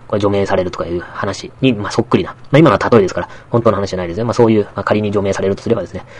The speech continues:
えー、まあ、今回の話に似てるかなと思うんですけどね。まあ、それはまあ、それ自体、組織の中で、まあ、要ある話なんでね。まあ、しょうがないかなとは思うんですけど。えー、これがですね、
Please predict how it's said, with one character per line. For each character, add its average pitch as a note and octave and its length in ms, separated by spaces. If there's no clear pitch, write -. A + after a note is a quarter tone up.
え F#2 120
ー、 - 20
ま F2+ 100
あ、 - 120
今 G2+ 140
回 E2 160
の - 80
話 F2 280
に F2 60
似 F2+ 80
て A#2 80
る A#2 60
か G#2 100
な G#2 100
と G2+ 80
思 A#2 100
う - 20
ん G#2+ 40
で F#2 60
す - 80
け F#2 80
ど F2+ 60
ね。 G2 160
ま B2+ 60
あ、 - 40
そ B2 100
れ C3+ 60
は D#3+ 100
ま D#3+ 120
あ、 - 20
そ A#2+ 80
れ A2 60
自 A2 100
体、 F2 140
組 A2 100
織 - 160
の F2+ 80
中 F#2+ 180
で、 F2 100
ま F#2+ 80
あ、 - 20
要 G#2 160
あ F#2 60
る - 40
話 - 240
な F2 80
ん E2 40
で - 80
ね。 - 140
ま A2 200
あ、 G#2+ 40
し - 80
ょ A2+ 60
う - 20
が G#2+ 100
な G#2+ 80
い G2 40
か G2 80
な F#2 100
と F2+ 80
は E2+ 40
思 G2+ 140
う F#2+ 40
ん F2+ 40
で E2+ 60
す - 100
け F2 60
ど。 - 100
え F2 140
ー、 - 20
こ G2+ 220
れ B2+ 100
が C3 100
で G2 80
す G2 120
ね、 F#2+ 180